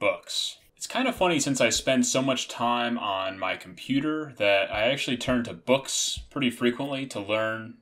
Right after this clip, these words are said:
additional concepts in this field. Sometimes a good old-fashioned textbook really can be best. This varies from person to person, but most of the time I don't usually get a whole lot from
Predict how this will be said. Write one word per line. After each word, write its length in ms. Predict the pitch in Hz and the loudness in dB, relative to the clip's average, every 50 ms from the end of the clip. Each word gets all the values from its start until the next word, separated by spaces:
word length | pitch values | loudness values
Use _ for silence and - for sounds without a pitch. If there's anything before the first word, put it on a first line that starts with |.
| _ _ _ - | _ _ _ -12
additional 440 | - 101 110 107 - - 104 92 90 | -8 -4 -4 -4 -4 -2 -6 -6 -4
concepts 560 | - 127 131 131 127 123 - 127 117 117 - | 0 2 2 4 4 2 2 0 0 0 -4
in 260 | - 110 104 101 98 | -4 -4 -4 -2 -4
this 180 | 92 90 87 - | -6 -8 -8 -8
field. 520 | - - 120 123 117 92 85 - - - _ _ - | -6 0 2 2 2 2 -2 -6 -12 -18 _ _ -8
Sometimes 600 | - 156 151 151 175 170 170 170 170 170 160 - | -4 -4 0 4 6 6 6 6 2 2 0 -2
a 40 | 127 | -2
good 180 | 110 139 131 | 0 2 2
old-fashioned 720 | 127 - - - - 143 135 127 135 135 - - 143 131 123 | 4 4 2 2 2 4 4 6 6 4 2 2 0 -2 0
textbook 540 | - - 127 127 - - - 143 131 123 - | 2 0 0 0 0 -2 0 0 0 0 -2
really 460 | 113 110 120 123 123 123 123 123 123 117 | -2 0 2 4 4 4 4 4 2 0
can 400 | 120 - - - 107 104 101 92 | -2 -8 -8 -6 -4 -4 -4 -6
be 80 | 95 | -8
best. 580 | 85 87 98 92 85 - - - - - - - - _ _ _ _ - | -4 0 0 0 0 -2 -6 -8 -8 -8 -10 -14 -20 _ _ _ _ -12
This 100 | 156 - | -8 -4
varies 320 | - 190 190 185 185 175 | -2 0 2 2 2 0
from 140 | - 139 123 | 0 -2 -4
person 260 | - 135 123 - 120 | -2 -2 -2 -2 -4
to 80 | 107 101 | -6 -6
person, 520 | - - 117 117 117 - 135 127 123 117 113 | -4 -2 -2 -2 -2 -2 -2 0 -2 0 0
but 320 | 104 98 95 98 95 - - _ _ - | 2 4 4 4 2 0 -6 _ _ -8
most 260 | 135 151 156 - - | -8 -6 -6 -6 -6
of 60 | 147 | -6
the 60 | - | -2
time 240 | 151 147 147 139 127 | 0 0 2 2 2
I 80 | 107 104 | 2 2
don't 180 | 110 120 117 | 2 0 0
usually 280 | 117 117 110 110 104 98 | -2 -4 -4 -4 -6 -4
get 180 | 90 107 104 | -2 0 0
a 60 | 101 95 | 0 0
whole 260 | - 110 107 104 98 | 0 -2 -2 0 2
lot 280 | 95 92 92 92 - | 2 2 2 0 -2
from 520 | - - 104 98 92 92 90 87 90 - | -6 -6 -4 -2 -2 -2 -4 -6 -12 -16